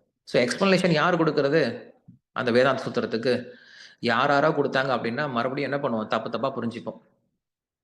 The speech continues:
So, அப்ப வேதாந்த சூத்திரத்தை எப்படி புரிஞ்சுக்கிறது அப்படின்னு சொல்லி சொன்னோம்னா, அந்த வேதாந்த சூத்திரத்தை யார் எழுதினாரோ அவரே விளக்கம் கொடுத்தா மட்டும்தான் புரியும். ஏன்னா, அவர் தானே சூத்திரத்தை கொடுத்திருக்காரு, அவருக்கு தான் விளக்கம் தெரியும்.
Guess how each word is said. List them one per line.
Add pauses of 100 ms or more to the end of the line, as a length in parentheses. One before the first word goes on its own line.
So,
அப்ப
வேதாந்த
சூத்திரத்தை
எப்படி
புரிஞ்சுக்கிறது
அப்படின்னு
சொல்லி
சொன்னோம்னா, (380)
அந்த
வேதாந்த
சூத்திரத்தை
யார்
எழுதினாரோ (160)
அவரே
விளக்கம்
கொடுத்தா
மட்டும்தான்
புரியும். (1300)
ஏன்னா,
அவர்
தானே
சூத்திரத்தை
கொடுத்திருக்காரு,
அவருக்கு
தான்
விளக்கம்
தெரியும்.